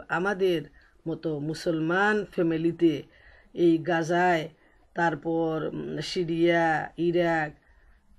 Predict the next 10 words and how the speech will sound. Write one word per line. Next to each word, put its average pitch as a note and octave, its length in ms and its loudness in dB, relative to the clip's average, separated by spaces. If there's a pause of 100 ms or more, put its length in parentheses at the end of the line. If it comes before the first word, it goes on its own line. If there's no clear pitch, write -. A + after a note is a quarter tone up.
আহ, D#3+ 520 -6 (1300)
ইজিপ্ট, F#3 680 2 (640)
বাংলাদেশ, F#3+ 880 2 (600)
এইভাবে, A3+ 680 6 (440)
আহ, F3 420 0
আফ্রিকা, F#3 680 2 (380)
সব A3+ 440 -2
এলাকাগুলোতে E3+ 840 -2 (480)
মুসলমানদেরকে F3+ 1120 0
যেভাবে D3+ 680 -4